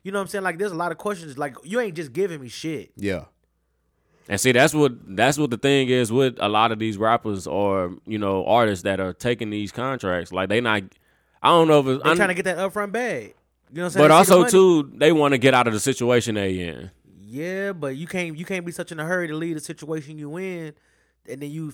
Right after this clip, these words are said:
Speaker 1: you find up yourself in a more fucked up situation.
Speaker 2: That's what, that's what I don't get. Like, uh, through the history of this shit,
Speaker 3: It's
Speaker 2: why
Speaker 3: been proven.
Speaker 2: it's been proven, like, motherfuckers getting over on you. So
Speaker 3: Yeah.
Speaker 2: why y'all still signing these contracts?
Speaker 1: And that, that, that upfront number be so big, it'd be hard to say no to.
Speaker 3: Mm-hmm.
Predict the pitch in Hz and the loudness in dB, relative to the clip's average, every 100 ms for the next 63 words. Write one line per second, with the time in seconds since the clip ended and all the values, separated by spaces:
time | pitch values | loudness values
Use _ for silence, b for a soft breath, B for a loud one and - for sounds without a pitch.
0 | _ - 165 156 151 151 143 151 151 160 | _ -18 -16 -12 -10 -10 -10 -12 -10 -10
1 | 151 131 131 147 139 175 170 147 131 131 | -12 -12 -12 -12 -10 -12 -12 -14 -16 -16
2 | 135 139 123 104 98 b b b 135 202 | -10 -10 -10 -14 _ b b b 2 4
3 | 190 160 226 220 208 196 190 170 196 151 | 2 2 2 4 4 4 2 0 0 4
4 | 131 120 - _ _ _ 104 113 156 135 | 4 2 -2 _ _ _ -12 -6 -4 -2
5 | 175 208 - 180 151 143 131 143 123 110 | 2 0 2 2 4 2 -2 -2 -2 -2
6 | _ _ _ _ _ _ _ _ _ _ | _ _ _ _ _ _ _ _ _ _
7 | _ _ - 143 175 175 - 120 120 107 | _ _ 0 4 6 6 4 2 2 0
8 | 110 _ 147 160 165 147 156 202 185 147 | -8 _ -6 -2 0 0 2 2 2 0
9 | 135 123 110 120 143 143 135 135 139 135 | 0 0 0 -2 -2 -2 -4 -4 0 2
10 | 131 110 107 101 80 - 147 160 151 139 | 2 0 -2 -4 -4 0 2 2 2 0
11 | 151 139 135 123 117 107 - 190 - 95 | -4 -4 -2 -2 -4 -8 -6 -4 -4 -6
12 | 123 127 117 120 131 120 127 123 135 120 | -6 -10 -12 -10 -10 -8 -10 -8 -10 -10
13 | 139 131 143 151 131 139 147 131 120 170 | -12 -10 -10 -10 -10 -10 -8 -8 -6 -6
14 | 170 147 143 135 143 143 135 156 156 175 | -6 -8 -10 -6 -6 -6 -8 -10 -8 -8
15 | 196 185 180 87 92 101 | -6 -4 -4 -6 -6 -6